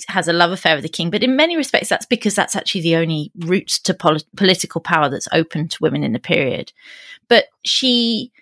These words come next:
she changed things. And I think that is what makes her so controversial. And she was controversial as soon as her relationship with Henry was known.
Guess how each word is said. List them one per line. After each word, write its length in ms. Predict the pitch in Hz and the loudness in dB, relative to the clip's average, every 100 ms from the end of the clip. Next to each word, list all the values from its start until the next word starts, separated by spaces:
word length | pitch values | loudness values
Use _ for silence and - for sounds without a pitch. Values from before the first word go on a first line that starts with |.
| _ _ _ _ _ - | _ _ _ _ _ -6
she 240 | - 269 | -2 0
changed 640 | 233 262 277 247 233 - - | 0 2 4 4 2 0 -4
things. 420 | - 107 113 - | -6 -6 -6 -6
And 120 | 117 | -4
I 60 | 175 | -2
think 340 | - 226 - - | 2 2 0 0
that 400 | 208 - - - - | 2 0 -6 -10 -6
is 160 | 175 | -4
what 160 | 175 175 | -2 0
makes 320 | 175 147 - | 0 0 -2
her 100 | 160 | -4
so 220 | - 165 | 0 -2
controversial. 640 | 156 160 147 - 139 147 139 | -2 -6 -6 -2 -2 -2 -6
And 100 | 147 | -4
she 80 | 240 | -4
was 80 | |
controversial 800 | - 311 269 180 190 180 165 - _ - | -2 -2 -2 2 2 2 -4 -4 _ -8
as 140 | 170 | -6
soon 420 | - - 180 165 156 | -4 -2 0 0 -2
as 280 | 147 147 | -4 -6
her 200 | 190 165 | -8 -4
relationship 520 | 156 151 151 147 143 - | -2 0 -2 -6 -8 -10
with 100 | - | -8
Henry 320 | - 143 156 | -8 -8 -10
was 180 | 147 160 | -10 -6
known. 380 | 151 147 - | -2 -2 -6